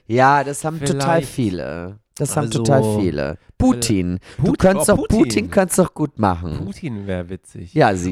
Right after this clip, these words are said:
Speaker 2: dann
Speaker 1: siehst du.
Speaker 2: würde ich mir, also ich hab es ja so relativ, dann würde ich mir so eine Glatze reinrasieren,
Speaker 1: Ja,
Speaker 2: weißt
Speaker 1: du
Speaker 2: du,
Speaker 1: hast
Speaker 2: so
Speaker 1: ja
Speaker 2: eine
Speaker 1: sehr, sehr
Speaker 2: Halbglatze.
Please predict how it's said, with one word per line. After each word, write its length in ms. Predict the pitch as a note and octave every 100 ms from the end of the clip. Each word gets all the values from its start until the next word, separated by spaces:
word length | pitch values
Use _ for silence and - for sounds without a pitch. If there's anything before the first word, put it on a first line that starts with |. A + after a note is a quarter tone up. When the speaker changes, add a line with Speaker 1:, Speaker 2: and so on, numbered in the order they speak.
| G#2
Speaker 2:
dann 120 | B2+
Speaker 1:
siehst 60 | B2+
du. 60 | B2+
Speaker 2:
würde 140 | C#3
ich 180 | B3+ C#3
mir, 280 | C3+ C#3 C#3+
also 160 | C3
ich 140 | C3 D#3
hab 120 | _
es 80 | C3
ja 60 |
so 120 | B2 A#2+
relativ, 340 | B2+ B2+ B2
dann 80 | C3
würde 60 | D#3+
ich 80 |
mir 80 | E3
so 60 | D3+
eine 100 | D3+
Glatze 400 | D3+ F#3+ - B2+
reinrasieren, 560 | A2+ G2+ F#2 - -
Speaker 1:
Ja, 80 | F#3+ A#2+
Speaker 2:
weißt 80 |
Speaker 1:
du 40 | A#2+
Speaker 2:
du, 20 |
Speaker 1:
hast 60 | C3
Speaker 2:
so 40 | C#3+
Speaker 1:
ja 40 |
Speaker 2:
eine 60 | C3+
Speaker 1:
sehr, 200 | C#3 B2+
sehr 100 | A#2+
Speaker 2:
Halbglatze. 140 | G#2+